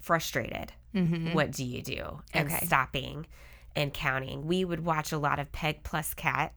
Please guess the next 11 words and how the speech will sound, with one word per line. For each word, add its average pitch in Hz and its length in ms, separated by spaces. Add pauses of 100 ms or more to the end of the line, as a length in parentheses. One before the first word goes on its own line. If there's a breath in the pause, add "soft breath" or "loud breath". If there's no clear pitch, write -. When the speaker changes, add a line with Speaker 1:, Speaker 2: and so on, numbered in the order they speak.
(160)
Speaker 2:
Mm-hmm. 202 640 (200)
Speaker 1:
and 147 420
Peg 170 280
Plus 151 240
Cat 139 300
does 135 140
a 135 60
great 131 380
job 123 420
of, 139 180
like, 127 460